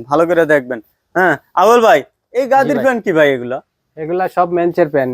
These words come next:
Speaker 2: এটা
Speaker 1: এত ফ্যান কা ভাই, এত ফ্যান কা ভাই?
Speaker 2: ভাই, ব্যবসা করলে টানতে হবে।
Speaker 1: হ্যাঁ?
Speaker 2: এখন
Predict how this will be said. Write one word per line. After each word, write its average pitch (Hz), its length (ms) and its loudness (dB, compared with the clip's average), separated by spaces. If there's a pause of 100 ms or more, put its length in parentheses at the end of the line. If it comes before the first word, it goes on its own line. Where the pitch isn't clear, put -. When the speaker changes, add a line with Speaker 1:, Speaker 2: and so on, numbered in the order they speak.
Speaker 2:
এটা 156 140 0
Speaker 1:
এত 349 180 2
ফ্যান 277 300 2
কা - 120 0
ভাই, 135 220 -2
এত 330 220 2
ফ্যান 247 280 -2
কা 143 140 -2
ভাই? 120 160 -6 (440)
Speaker 2:
ভাই, 170 200 0 (100)
ব্যবসা 160 400 -2
করলে 175 260 0
টানতে 165 340 -2
হবে। 156 100 4
Speaker 1:
হ্যাঁ? 214 120 2
Speaker 2:
এখন 151 240 -4